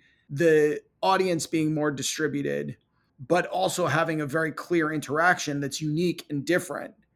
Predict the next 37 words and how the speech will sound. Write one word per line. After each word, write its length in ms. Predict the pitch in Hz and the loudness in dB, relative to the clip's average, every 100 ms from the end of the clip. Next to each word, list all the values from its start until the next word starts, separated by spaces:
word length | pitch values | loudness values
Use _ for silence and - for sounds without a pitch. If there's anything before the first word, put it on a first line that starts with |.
| _ _ | _ _
has 180 | 165 143 | -4 -2
been 200 | 160 143 | -2 -2
very 260 | 156 151 | -2 -2
exciting 460 | 147 - 160 156 147 | -4 -4 -4 -4 -6
for 180 | - - | -8 -8
us. 140 | - | -8
And 120 | 143 | -8
so 120 | - 156 | -4 2
that's 320 | 180 170 - - | 2 0 -8 -10
one 360 | 160 175 175 | -4 -2 0
way 220 | 165 156 147 | 0 0 -2
in 100 | 147 | -2
which 260 | 147 - | -4 -6
we 220 | 151 151 | -10 -8
work 340 | 143 160 151 151 | -4 -2 -2 -2
with 180 | 143 - | -6 -4
the 100 | 143 | -4
medium 440 | 156 165 147 139 | -2 0 0 -2
itself 580 | 131 - 185 170 - - _ _ _ - | -2 4 8 8 4 -4 _ _ _ -2
in 100 | 156 | 0
order 260 | 156 156 | 0 -2
to 180 | 139 147 | -4 -4
gain 640 | 143 160 156 151 147 139 - _ _ - | -4 -2 0 0 -2 -4 -8 _ _ -4
some 260 | 185 165 | 0 0
of 160 | 151 127 | 0 -4
the 100 | 135 | -4
similar 360 | - 143 127 | -2 -2 -4
features. 500 | 127 151 143 139 131 | -6 -6 -6 -6 -6
And 160 | 135 143 | -6 -6
it 160 | 147 - | -4 0
definitely 340 | 165 147 147 | 0 0 -2
is 140 | 139 | -2
satisfying 560 | - 151 147 - 139 147 | -2 -2 -2 -4 -8 -8
in 60 | 143 | -8
a 20 | |
similar 340 | - 139 135 | -8 -10 -10
way. 220 | 139 147 | -8 -10